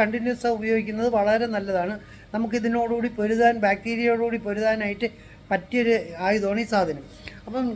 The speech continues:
ഗാർഗിൾ ചെയ്യണം, ദിവസവും രണ്ട് നേരം ഗാർഗിൾ ചെയ്യണം. ഒരു രണ്ട് നേരം നൈസായിട്ട് ആവി പിടിക്കണം, ഒരു നേരമെങ്കിലും ആവിയും പിടിക്കണം. അതുപോലെ തന്നെ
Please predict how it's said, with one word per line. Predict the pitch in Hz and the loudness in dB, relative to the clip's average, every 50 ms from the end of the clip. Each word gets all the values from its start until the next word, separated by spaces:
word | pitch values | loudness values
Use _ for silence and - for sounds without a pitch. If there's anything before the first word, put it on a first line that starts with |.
| 214 | 4
ഗാർഗിൾ | 226 233 240 233 233 233 | 6 6 6 6 4 4
ചെയ്യണം, | 226 208 185 202 233 226 226 | 4 4 4 2 2 2 2
ദിവസവും | 220 214 220 233 233 220 202 | 2 2 2 0 0 0 0
രണ്ട് | 196 202 202 202 | 0 0 0 0
നേരം | 202 202 214 208 202 | 2 2 2 2 2
ഗാർഗിൾ | 180 185 180 175 170 | 2 2 0 0 0
ചെയ്യണം. | 170 175 196 233 240 - - - - - - - - - | 0 0 0 -2 -4 -8 -14 -16 -16 -16 -16 -8 -2 0
ഒരു | 220 214 220 | 2 4 4
രണ്ട് | 208 214 220 220 | 4 6 6 4
നേരം | 214 196 190 220 240 226 | 4 4 2 2 0 0
നൈസായിട്ട് | 202 202 214 220 208 220 220 208 196 196 220 196 | 0 0 0 -2 -2 2 4 4 4 4 4 2
ആവി | 185 190 190 185 | 2 2 2 0
പിടിക്കണം, | 180 160 156 170 160 156 - - - - - - | -2 -4 -4 -4 -6 -6 -8 -16 -20 -6 0 2
ഒരു | 233 240 262 269 | 4 4 8 8
നേരമെങ്കിലും | 262 247 233 226 220 220 233 220 202 | 8 8 8 6 4 4 4 4 4
ആവിയും | 190 190 196 190 175 | 4 2 0 -2 -4
പിടിക്കണം. | 160 156 147 143 147 147 - - - - - - - - | -6 -6 -6 -8 -10 -12 -16 -20 -20 -20 -20 -10 -4 -2
അതുപോലെ | 220 247 247 254 254 254 233 240 | 0 2 6 6 6 4 4 0
തന്നെ | 233 233 240 | 0 2 2